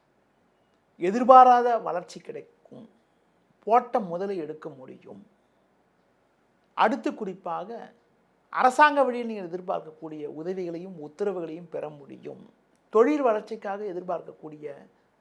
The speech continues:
உதவிகள் உங்களுக்கு கிடைக்கும். அடுத்து குறிப்பாக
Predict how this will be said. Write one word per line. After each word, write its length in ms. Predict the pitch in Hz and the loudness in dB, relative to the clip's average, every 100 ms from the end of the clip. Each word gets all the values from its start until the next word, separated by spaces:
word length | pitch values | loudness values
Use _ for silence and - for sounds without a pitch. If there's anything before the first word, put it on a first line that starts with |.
| _ _ _ _ 175 | _ _ _ _ -6
உதவிகள் 400 | 208 262 262 254 220 | -2 0 0 -2 -4
உங்களுக்கு 340 | - - - - - | -6 -10 -12 -18 -12
கிடைக்கும். 580 | - - - - 62 - _ _ _ _ _ _ _ _ _ _ _ - 202 | -12 -14 -18 -18 -18 -20 _ _ _ _ _ _ _ _ _ _ _ 2 4
அடுத்து 260 | 294 - 254 | 4 -2 -4
குறிப்பாக 480 | 262 202 202 185 | -4 -10 -6 -6